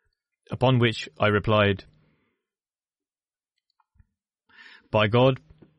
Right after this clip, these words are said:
I am aware that certain things which people have rumored about me have reached you,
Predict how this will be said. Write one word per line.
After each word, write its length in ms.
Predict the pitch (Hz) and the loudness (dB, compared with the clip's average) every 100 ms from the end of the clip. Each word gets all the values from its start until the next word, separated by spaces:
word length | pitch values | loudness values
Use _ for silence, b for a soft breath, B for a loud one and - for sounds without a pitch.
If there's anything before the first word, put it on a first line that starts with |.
| _ - | _ -2
I 140 | 123 | 0
am 120 | 131 | 2
aware 420 | 131 120 113 110 | 2 2 4 4
that 160 | 107 110 | 4 0
certain 360 | - 139 139 123 | 0 0 0 0
things 320 | 123 113 104 | 0 0 0
which 160 | 104 | -4
people 280 | - 127 127 | -4 -2 0
have 200 | 113 98 | 0 0
rumored 300 | 107 123 110 | 0 0 0
about 320 | 98 110 127 | 0 0 0
me 160 | 139 95 | -2 -2
have 200 | 107 98 | 0 0
reached 280 | 131 120 - | -2 -2 -8
you, 160 | 85 | -10